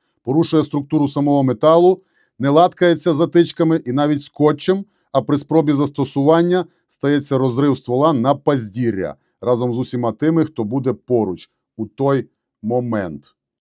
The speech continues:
Тим часом хробачня вже замостилася на ничку,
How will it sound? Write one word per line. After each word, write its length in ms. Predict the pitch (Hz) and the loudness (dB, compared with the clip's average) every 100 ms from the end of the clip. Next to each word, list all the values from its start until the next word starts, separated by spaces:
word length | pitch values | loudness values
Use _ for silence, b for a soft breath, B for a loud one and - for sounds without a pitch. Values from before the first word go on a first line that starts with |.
| _ _ _ _ _ _ | _ _ _ _ _ _
Тим 200 | - 127 | -10 -10
часом 380 | 135 160 151 151 | -6 -6 -4 -6
хробачня 480 | 139 139 135 135 143 | -6 -4 -4 -4 -4
вже 180 | 131 127 | -2 -2
замостилася 680 | 120 127 127 139 131 110 | -4 -6 -6 -4 -4 -4
на 140 | 113 120 | -8 -6
ничку, 540 | 135 160 160 165 147 | -2 -4 -4 -8 -10